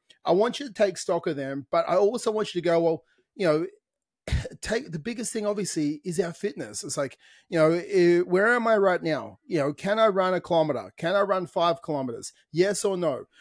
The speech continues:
I want you to go, "Well, you know, in a year, if I actually pursued, um,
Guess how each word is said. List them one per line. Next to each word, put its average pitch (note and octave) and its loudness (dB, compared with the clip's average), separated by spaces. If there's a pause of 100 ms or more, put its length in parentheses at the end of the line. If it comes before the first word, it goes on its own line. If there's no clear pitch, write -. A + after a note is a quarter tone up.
(160)
I D#3 2
want F#3+ 2
you F#3+ 2
to E3+ -2
go, E3+ 4
"Well, D#3+ 2 (140)
you G3 -4
know, D#3 2
in A3 0
a A#3 -4
year, E3+ -2 (140)
if E3+ 2
I D#3+ 0
actually E3 -4
pursued, E3 -4 (260)
um, D3+ 0